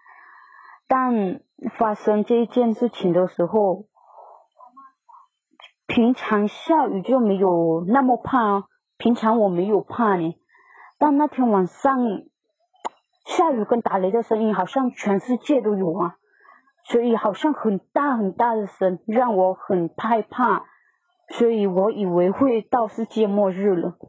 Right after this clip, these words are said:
所以我就跟主求：“主啊，你在圣经跟我们立约不是吗？跟我们应许了不是吗？在第二次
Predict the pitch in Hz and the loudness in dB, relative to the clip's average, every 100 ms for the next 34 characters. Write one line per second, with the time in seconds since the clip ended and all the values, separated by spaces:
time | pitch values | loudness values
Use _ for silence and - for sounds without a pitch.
0 | _ - - 50 _ _ _ _ _ _ | _ -18 -18 -18 _ _ _ _ _ _
1 | _ _ 233 247 220 208 269 269 - 220 | _ _ 0 2 2 0 0 0 -2 -2
2 | 208 190 - - 170 180 190 _ - 190 | -2 -6 -8 -4 0 0 -2 _ -6 0
3 | 180 175 165 _ _ _ _ - 190 175 | 0 -2 -8 _ _ _ _ 0 2 2
4 | 254 233 269 233 208 196 196 196 _ _ | 0 2 2 2 0 0 -2 -4 _ _
5 | _ _ _ - 220 190 180 190 190 202 | _ _ _ -2 0 2 2 0 0 -6
6 | _ _ _ _ 214 269 226 214 185 180 | _ _ _ _ 0 2 4 2 2 -2
7 | - 202 190 - 214 185 196 - 269 - | 0 0 0 0 0 2 0 0 -2 0
8 | 202 180 175 202 196 185 - _ _ _ | 0 0 -2 0 0 -2 -6 _ _ _
9 | 285 262 269 262 262 254 254 254 190 - | -2 0 2 2 2 0 0 2 0 -4